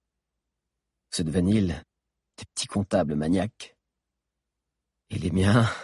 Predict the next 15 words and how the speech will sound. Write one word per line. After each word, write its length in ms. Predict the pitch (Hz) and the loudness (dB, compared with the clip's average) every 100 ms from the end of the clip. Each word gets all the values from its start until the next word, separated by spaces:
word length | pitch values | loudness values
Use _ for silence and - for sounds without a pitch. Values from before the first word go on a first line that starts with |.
| - _ _ _ _ _ _ _ _ | -18 _ _ _ _ _ _ _ _
des 360 | - 127 117 160 | 0 2 6 4
espions 400 | 165 - - 208 - | 4 0 2 2 4
internationaux, 840 | 196 - 202 208 208 - 160 226 233 _ _ _ | -2 2 2 4 4 2 2 0 -2 _ _ _
affirma 340 | 107 - 101 92 | -4 0 0 2
Alix. 440 | 92 98 - - _ _ _ | 0 -2 -2 -6 _ _ _
Des 220 | 170 156 | 6 8
agents 160 | 151 143 | 4 4
secrets, 420 | 139 - 165 - - - - | 2 2 0 0 -12 -10 2
genre, 340 | 139 156 113 | 4 4 4
euh, 220 | 104 90 85 - - - | 0 0 -2 -6 -20 -10
James 280 | 147 156 151 | 4 6 8
Bond 300 | 143 175 117 - - _ | 6 6 4 -2 -14 _
ou 720 | 143 131 127 123 120 120 117 117 | 4 6 6 4 4 2 0 2
Jason 260 | 151 147 151 | 4 6 8
Bourne. » 460 | 139 147 131 85 | 6 6 4 0